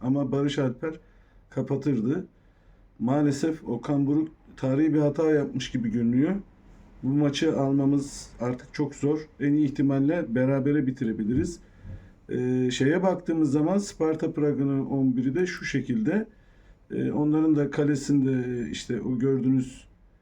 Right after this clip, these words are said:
e, oyuncular var. Ee, yani şöyle, e, biraz kamerayı, açıyı düzeltelim. Evet. Ee, üç beş iki ile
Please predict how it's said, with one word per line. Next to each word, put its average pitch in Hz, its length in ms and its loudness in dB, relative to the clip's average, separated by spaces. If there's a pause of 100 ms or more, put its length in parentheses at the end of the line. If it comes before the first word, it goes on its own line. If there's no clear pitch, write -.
(340)
e, - 340 -4
oyuncular 123 580 0
var. 139 420 -4
Ee, 131 300 0
yani 123 320 2
şöyle, 127 480 0 (480)
e, - 180 -6
biraz 107 300 -2
kamerayı, 104 560 0 (180)
açıyı 104 480 -4
düzeltelim. 101 840 -2
Evet. 104 280 -2 (720)
Ee, 76 40 -10 (1040)
üç - 240 -10
beş 120 180 -4
iki 120 180 -4
ile 120 240 0